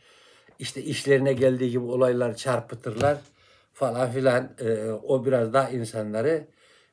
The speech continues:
e, şey yapılarındaki, karakteristik, karakteristik yapılarındaki iyi ve kötünün beraber olduğunu ve, e, hangisi, e, toplumun yapısına göre hangisi öne çıkarsa karakterlerindeki o şekilde hareket ettiklerini anlatır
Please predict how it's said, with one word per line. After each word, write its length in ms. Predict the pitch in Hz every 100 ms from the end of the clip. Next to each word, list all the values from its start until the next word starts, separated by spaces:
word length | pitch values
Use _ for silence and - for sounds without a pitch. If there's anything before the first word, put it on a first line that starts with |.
| _ -
e, 260 | 117 113 101 - - _
şey 280 | - 143 156
yapılarındaki, 1080 | 139 - 113 104 90 90 87 - 135 147 131 - _ _ _ _ _ _ _ _ _ _ -
karakteristik, 640 | 123 110 - 120 - _
karakteristik 880 | - 127 - - 120 - - - -
yapılarındaki 1040 | 110 - 98 90 87 87 85 - 151 151 - - - - -
iyi 280 | 170 185 156
ve 140 | 117
kötünün 500 | - 113 120 143 131
beraber 420 | 120 123 120 113
olduğunu 500 | 98 85 95 117 151
ve, 240 | 160 165 160 _ _ _ _ _
e, 60 | -
hangisi, 640 | 117 151 180 175 123 -
e, 500 | 117 107 - 107 98
toplumun 460 | - 131 127 123 127
yapısına 500 | 123 113 - 131 127
göre 180 | 110 101
hangisi 680 | 101 147 131 101 104 - -
öne 300 | 127 123 117
çıkarsa 500 | - - 240 - 107
karakterlerindeki 840 | 110 107 - 104 98 98 117 143 -
o 160 | 160
şekilde 360 | 127 107 110 101
hareket 400 | 107 113 117 113
ettiklerini 540 | 110 - - 95 90
anlatır 500 | 92 92 90 - -